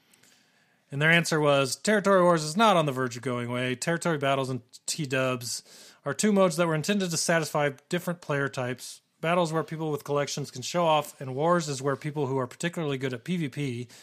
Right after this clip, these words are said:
can show off. That's a real simplification, but they are meant to be hand in hand that way."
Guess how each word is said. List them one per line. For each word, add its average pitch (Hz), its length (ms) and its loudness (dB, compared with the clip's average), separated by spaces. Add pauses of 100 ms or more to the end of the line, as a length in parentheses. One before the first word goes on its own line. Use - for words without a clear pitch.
(260)
can 143 200 -6
show 139 260 0
off. 110 360 -6 (720)
That's 135 180 -6
a 147 60 0
real 165 180 0
simplification, 175 1200 0 (400)
but - 80 -16
they 156 120 0
are 147 60 0
meant 165 180 -2
to 170 80 -4
be 156 180 -2
hand 143 240 -2
in 135 80 -4
hand 127 240 -4
that 123 100 -8
way." 104 300 -14